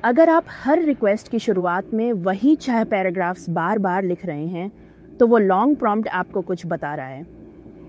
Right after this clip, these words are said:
Us repeated information को एक घर चाहिए। ऐप की foundation वो है जो एआई को काम भर के लिए जाननी होती है। एक skill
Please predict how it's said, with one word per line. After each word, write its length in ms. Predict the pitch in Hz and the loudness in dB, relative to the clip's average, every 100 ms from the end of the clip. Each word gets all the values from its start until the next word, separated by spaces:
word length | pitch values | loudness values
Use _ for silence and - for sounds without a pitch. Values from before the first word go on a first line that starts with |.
| - - | -16 0
Us 280 | 214 330 - 285 | 4 4 2 0
repeated 400 | 240 220 226 208 | 2 2 2 2
information 640 | 196 214 185 180 175 185 | 0 -2 -2 -2 -2 -4
को 220 | 180 262 - | -2 -2 0
एक 200 | 202 180 | 0 0
घर 280 | 147 156 170 | -4 -4 -4
चाहिए। 440 | 160 156 151 143 - - - - - - - - - | -4 -6 -6 -6 -8 -12 -12 -12 -12 -14 -14 -10 -2
ऐप 220 | 214 262 | -2 2
की 100 | 330 | 2
foundation 600 | 349 311 247 202 208 254 | 4 4 4 4 2 0
वो 240 | 202 170 202 | 0 0 0
है 320 | 214 143 151 - - - 185 | -2 -6 -8 -14 -18 -8 -2
जो 220 | 202 196 - | 0 -2 2
एआई 540 | 208 254 277 190 202 | 4 4 2 2 0
को 260 | 220 180 185 | 0 -2 -4
काम 480 | - - 180 220 254 | -4 -4 0 4 4
भर 180 | 202 185 | 2 -2
के 160 | 180 | -2
लिए 160 | 170 175 | -2 -2
जाननी 380 | 165 147 151 156 | -2 -4 -4 -4
होती 340 | 165 147 143 | -6 -6 -10
है। 240 | 143 139 - _ _ _ _ _ - | -10 -14 -16 _ _ _ _ _ -2
एक 160 | 320 - | -2 -2
skill 500 | - - 247 160 | -10 2 4 4